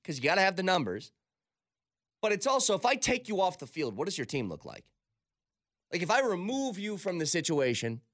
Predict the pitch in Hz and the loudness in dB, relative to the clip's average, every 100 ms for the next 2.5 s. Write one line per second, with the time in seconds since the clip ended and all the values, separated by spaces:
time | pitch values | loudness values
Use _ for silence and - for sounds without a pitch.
0 | _ _ _ _ _ _ _ _ - 202 | _ _ _ _ _ _ _ _ -2 2
1 | 226 226 - - 143 160 175 160 147 135 | 2 2 0 -2 2 4 4 2 0 0
2 | 92 110 78 80 - | -2 -2 -2 -6 -16